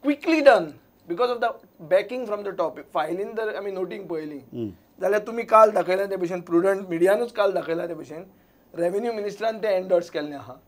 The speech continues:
Speaker 1: आनी रेव्हेन्यू मिनिस्टराक चीफ मिनिस्टरान एंडोर्स केला. पूण घाला ऑफिसराचेर, आनी ऑफिसर कोण? जो एक्सटेन्शनाचेर आशिल्लो।
Speaker 2: हम्म।
Speaker 1: अगरवाल म्हणटा जो एक्सटेन्शन ताका दी, दी दिताले,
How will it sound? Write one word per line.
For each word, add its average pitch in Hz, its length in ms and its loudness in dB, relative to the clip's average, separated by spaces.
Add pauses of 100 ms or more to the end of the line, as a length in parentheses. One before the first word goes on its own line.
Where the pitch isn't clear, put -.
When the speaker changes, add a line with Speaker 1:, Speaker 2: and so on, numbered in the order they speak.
(180)
Speaker 1:
आनी 185 160 -2
रेव्हेन्यू 220 320 4
मिनिस्टराक 247 380 2
चीफ 277 160 -2
मिनिस्टरान 240 420 -4
एंडोर्स 202 320 -6
केला. 135 260 -10 (400)
पूण 208 120 0 (100)
घाला 165 300 4
ऑफिसराचेर, 247 800 4 (300)
आनी 202 100 -6
ऑफिसर 233 400 8
कोण? 254 280 0 (160)
जो 269 80 4
एक्सटेन्शनाचेर 254 680 2
आशिल्लो। 165 300 -4 (240)
Speaker 2:
हम्म। 104 120 -12 (220)
Speaker 1:
अगरवाल 233 540 12
म्हणटा 240 260 0
जो 240 120 4
एक्सटेन्शन 214 600 0
ताका 220 140 0
दी, 214 220 -6
दी 220 140 -8
दिताले, 190 440 -2